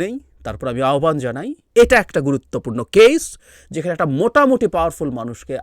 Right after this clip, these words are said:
আইনের আওতায় এনে নিরীহ মানুষের উপরে নিপীড়ন, অত্যাচার করার, জুলুম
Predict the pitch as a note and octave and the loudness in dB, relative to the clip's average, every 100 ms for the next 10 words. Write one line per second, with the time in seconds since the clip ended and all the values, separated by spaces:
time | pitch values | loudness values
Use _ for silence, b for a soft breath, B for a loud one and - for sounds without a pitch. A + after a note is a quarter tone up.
0 | B2+ A#2+ A#2 G#2+ G#2+ A#2 G#2+ G#2 F#2 F2+ | -8 -8 -10 -12 -12 -10 -10 -10 -12 -16
1 | - _ b b b G3+ C#4 B3 A#3 G#3 | -20 _ b b b 4 6 6 4 0
2 | G#3 G3 G3+ F3 G3+ A#3+ A#3 G#3+ G3 - | 0 0 -2 0 0 2 2 0 -4 -6
3 | D#3+ - C#3 B2 G#2+ F#2+ - G#2+ B2 B3+ | -6 -4 -6 -6 -10 -12 -14 -2 4 4